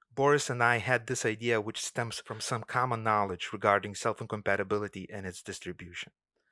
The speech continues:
So what do we know about the genetic basis and distribution of S I? In the thirty-five years from nineteen eighty-six through twenty twenty-one, researchers discovered four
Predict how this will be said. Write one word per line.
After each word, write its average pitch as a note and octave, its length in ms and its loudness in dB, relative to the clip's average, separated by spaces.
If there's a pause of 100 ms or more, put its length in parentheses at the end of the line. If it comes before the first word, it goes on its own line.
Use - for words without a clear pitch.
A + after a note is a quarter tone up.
(160)
So - 260 2
what F3 220 4
do F#3+ 80 4
we F3 100 4
know D3+ 460 4
about G#2+ 260 6
the G2+ 80 4
genetic G#2 420 2
basis G#2+ 400 2
and G#2+ 140 2
distribution G2 640 0
of F2 120 2
S E2+ 160 -2
I? - 260 4 (960)
In C3+ 140 4
the C3 100 4
thirty-five E3 500 4
years A#2+ 320 4
from G#2+ 220 0
nineteen A2+ 340 2
eighty-six - 440 0
through G2+ 180 -4
twenty G#2+ 400 -2
twenty-one, G2+ 640 0 (460)
researchers E3 440 2
discovered B2+ 480 0
four G#2 460 2